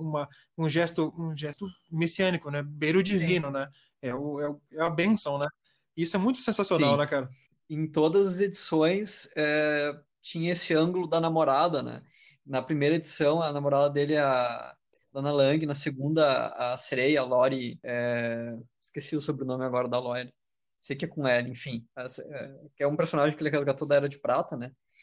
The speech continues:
Speaker 2: Então, na terceira edição, tu meio que espera o romance entre ele e a Lois Lane, ou entre ele e a, a Mulher Maravilha, e nenhuma das duas coisas acontece, né? É, então tem
Speaker 1: Sensacional,
Speaker 2: É.
Speaker 1: cara.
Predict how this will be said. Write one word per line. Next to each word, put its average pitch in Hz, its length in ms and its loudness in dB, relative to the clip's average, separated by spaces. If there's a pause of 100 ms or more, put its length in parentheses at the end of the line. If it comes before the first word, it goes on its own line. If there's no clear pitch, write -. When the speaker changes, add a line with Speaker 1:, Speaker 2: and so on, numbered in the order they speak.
(120)
Speaker 2:
Então, 156 260 2
na 190 120 4
terceira 180 340 0
edição, 185 300 0
tu 190 100 -2
meio 180 180 4
que 185 60 -8
espera 180 340 4
o 185 40 6
romance 160 480 2
entre 160 260 0
ele 165 180 4
e - 40 6
a - 20 6
Lois 165 260 6
Lane, 151 380 0
ou 180 140 0
entre 185 260 0
ele 170 240 2
e 180 60 4
a, 175 640 0
a 160 280 -2
Mulher 165 280 0
Maravilha, 175 420 2
e 175 40 0
nenhuma 180 260 -2
das 185 120 2
duas 180 200 -2
coisas 185 240 -2
acontece, 165 600 0
né? 120 160 -10 (720)
É, 131 500 -4
então 147 220 0
tem 165 100 -14 (360)
Speaker 1:
Sensacional, 180 600 0
Speaker 2:
É. - 40 0
Speaker 1:
cara. 139 160 -6